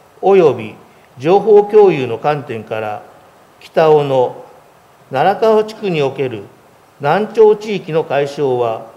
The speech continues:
行政が取り組むべき重要な課題であると考えます。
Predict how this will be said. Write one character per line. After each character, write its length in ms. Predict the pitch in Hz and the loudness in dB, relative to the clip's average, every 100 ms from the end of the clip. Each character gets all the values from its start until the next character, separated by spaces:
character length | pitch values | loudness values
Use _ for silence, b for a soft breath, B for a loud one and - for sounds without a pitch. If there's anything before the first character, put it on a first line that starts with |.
| _ _ _ | _ _ _
行 200 | 127 170 | -2 -2
政 300 | 190 185 160 | 0 0 -2
が 380 | 143 135 131 - - - _ _ | 0 -4 -6 -12 -20 -20 _ _
取 200 | 165 190 | -8 -8
り 40 | 196 | -6
組 160 | 214 | -6
む 80 | 156 | -2
べ 160 | 139 139 | -2 -4
き 160 | 117 110 123 | -8 -20 -16
重 240 | 135 190 | -8 0
要 180 | 214 202 | 2 2
な 180 | 196 180 | 2 0
課 180 | - 147 | -4 -2
題 240 | 170 165 | -2 0
で 100 | 165 | 0
あ 80 | 156 | -2
る 120 | 123 - | -4 -4
と 140 | - 208 | 0 0
考 140 | 185 139 131 123 | 0 -4 -4 -6
え 80 | |
ま 160 | 117 113 | -8 -12
す。 180 | - | -16